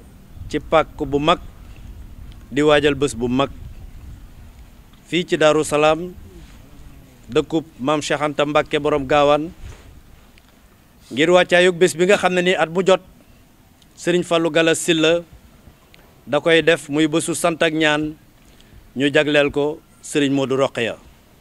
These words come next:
Gannaaw bu ñu sante Yàlla, julli ci yonentam bu tedd bi Seydina Muhammad sallallahu taala alayhi wa sallam, ñu ngi ñaanal Serigne Mountakha Mbacké, xalif général des Mourides,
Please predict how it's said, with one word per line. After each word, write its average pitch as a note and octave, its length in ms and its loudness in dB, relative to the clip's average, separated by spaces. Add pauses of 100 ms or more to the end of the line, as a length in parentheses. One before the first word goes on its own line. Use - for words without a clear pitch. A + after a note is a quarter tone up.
(1200)
Gannaaw D3+ 380 2
bu E3 120 -2
ñu F3 140 0
sante E3 320 -2
Yàlla, E3+ 300 2
julli E3+ 260 0
ci F3 80 -4
yonentam E3+ 380 0
bu D#3+ 80 -4
tedd D#3+ 180 -2
bi D#3 80 -6
Seydina E3 340 -2
Muhammad E3 300 -2
sallallahu E3 420 4
taala E3 240 2
alayhi E3 160 2
wa D#3+ 60 0
sallam, E3 360 0 (1700)
ñu C3 140 0
ngi E3+ 140 2
ñaanal D#3+ 320 2
Serigne D#3+ 280 0
Mountakha D#3+ 400 2
Mbacké, D#3 340 0
xalif D3+ 280 2
général D3+ 380 2
des D3 120 0
Mourides, E3 280 0